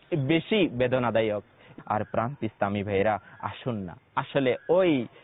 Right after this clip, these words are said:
বিষয়ের নাম কি, আর ওই জিনিসটা আমি আপনাদেরকে কি বলতে চাচ্ছি? হ্যাঁ, হ্যাঁ, প্রিয় ইসলামী ভাইরা ও মাদানী চ্যানেলের দর্শক শ্রোতাবৃন্দ, আর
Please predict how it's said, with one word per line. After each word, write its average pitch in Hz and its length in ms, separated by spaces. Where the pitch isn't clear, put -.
বিষয়ের 143 640
নাম 104 340
কি, 98 140
আর 180 240
ওই 226 260
জিনিসটা 214 540
আমি 208 420
আপনাদেরকে 240 540
কি - 300
বলতে 277 280
চাচ্ছি? 175 540
হ্যাঁ, 240 260
হ্যাঁ, 269 460
প্রিয় 190 260
ইসলামী 160 340
ভাইরা 147 280
ও 135 40
মাদানী 135 340
চ্যানেলের 139 420
দর্শক 143 420
শ্রোতাবৃন্দ, 120 640
আর 131 200